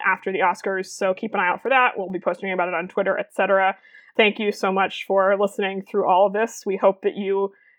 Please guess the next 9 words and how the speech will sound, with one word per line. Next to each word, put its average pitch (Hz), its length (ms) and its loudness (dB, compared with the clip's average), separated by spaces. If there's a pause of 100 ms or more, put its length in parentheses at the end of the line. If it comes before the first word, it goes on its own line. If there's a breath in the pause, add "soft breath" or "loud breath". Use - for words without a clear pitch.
enjoy 208 260 -2
the 196 80 -4
Oscars, 240 880 0 (340)
make 208 180 -8
fun 202 140 -6
predictions, 202 960 -10
have 202 160 -2
good 190 140 -8
parties, 208 580 -6